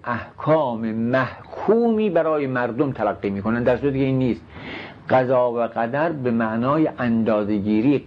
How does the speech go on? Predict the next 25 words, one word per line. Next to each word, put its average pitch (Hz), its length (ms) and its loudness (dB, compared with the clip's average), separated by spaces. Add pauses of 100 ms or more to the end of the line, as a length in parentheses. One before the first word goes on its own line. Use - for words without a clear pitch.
قدر، 123 460 0 (320)
چه 160 240 2
مقدار 139 680 2
نون 147 320 0
می‌خوای 139 300 2
بهت 113 220 -2
بدم، 107 360 0 (680)
از 131 180 2 (220)
قدر 156 440 2
و 120 140 -2
مقدار 120 680 0
میاد 175 460 -2 (220)
و 123 120 4 (220)
قضا 123 440 0
از 147 200 -2
مقتضی، 123 1000 0 (440)
مقتضای 135 960 0
خوردن 120 600 0
آب 127 360 0
سرد 131 460 -2
اینه 175 280 0
که 147 160 0
انسان 139 320 0
دندوناش 127 480 0
یخ 131 120 2